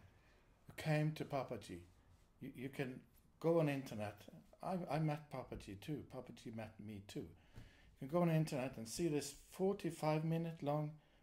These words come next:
Mooji on all four in front of, in, in Papaji's home, literally licking the floor in front of a photograph, a fading photograph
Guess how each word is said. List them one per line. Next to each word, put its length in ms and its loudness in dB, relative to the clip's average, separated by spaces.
Mooji 600 2
on 260 0
all 180 4
four 440 2
in 80 -6
front 380 -4
of, 140 -4
in, 240 -6
in 340 2
Papaji's 500 -6
home, 280 -8
literally 880 4
licking 380 2
the 120 0
floor 560 -2
in 80 -8
front 440 -6
of 120 -8
a 60 -8
photograph, 680 -4
a 40 -20
fading 480 -6
photograph 640 -10